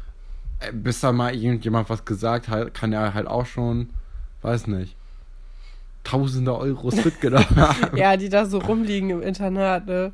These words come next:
Speaker 1: Ja, bei Katharina unterm Kopfkissen vielleicht. Oder im Kopfkissen.
Speaker 2: Ja, ist alles möglich. Ich weiß es
Speaker 1: Also
Speaker 2: nicht.
Speaker 1: die
Speaker 2: Ich
Speaker 1: sind
Speaker 2: glaub,
Speaker 1: da ein bisschen zu gutgläubig,
Speaker 2: ich mein, du
Speaker 1: ne?
Speaker 2: lässt ja hier auch deinen Kram liegen. Ich könnte ja auch einfach alles mitnehmen.
Speaker 1: Naja, also es
Speaker 2: <laughs>
Speaker 1: sind, aber wir haben halt wenigstens die Haustüre verschlossen.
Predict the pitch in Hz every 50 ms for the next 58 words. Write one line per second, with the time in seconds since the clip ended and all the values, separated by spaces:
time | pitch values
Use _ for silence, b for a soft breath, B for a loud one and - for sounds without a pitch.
0 | - - - 117 - 202 - - - - 113 95 104 101 87 101 104 110 113 117
1 | 104 120 110 - - 110 87 - - - 107 98 - 120 120 - - 151 151 131
2 | 110 101 - - - - 120 113 - - 147 160 170 - - 117 - - - -
3 | 107 95 - - 95 87 - - - - - - - - - - - - - 208
4 | 202 196 196 196 - - - 190 220 233 247 - - 240 240 247 262 254 - -
5 | 196 185 185 196 - - 202 - - 180 180 175 180 185 180 180 175 180 - 180
6 | 110 117 135 147 165 165 180 190 214 214 165 156 151 143 147 143 - - 147 139
7 | 131 - - 117 107 - - 131 123 - 214 - - 254 247 240 240 233 233 -
8 | 240 240 262 285 370 - - 311 302 247 - 269 240 311 349 - - 233 214 233
9 | 220 - - 240 226 220 226 226 208 214 202 202 196 - - - 285 254 277 254
10 | 277 269 247 247 - 220 - - 196 196 190 - - 208 202 180 - 196 190 185
11 | 185 180 175 - - 104 110 120 123 120 117 117 110 117 113 104 110 110 120 123
12 | - 180 180 117 107 107 110 110 131 123 107 127 123 120 120 117 110 107 117 117
13 | 123 113 - - 120 110 - - 104 90 98 113 113 - - - 107 98 92 -
14 | - - - - - 110 107 - - 98 85 85